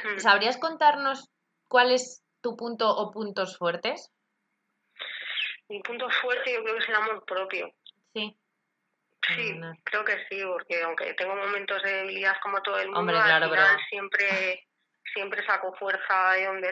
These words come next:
Speaker 1: sea y, joder, pues si otros han podido, yo también, ¿no?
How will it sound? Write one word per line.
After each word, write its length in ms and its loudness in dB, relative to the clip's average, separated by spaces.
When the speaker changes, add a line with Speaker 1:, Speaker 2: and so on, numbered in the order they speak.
Speaker 1:
sea 360 6
y, 800 -12
joder, 260 0
pues 160 -8
si 80 -6
otros 200 -6
han 120 -2
podido, 280 4
yo 160 6
también, 420 2
¿no? 80 -4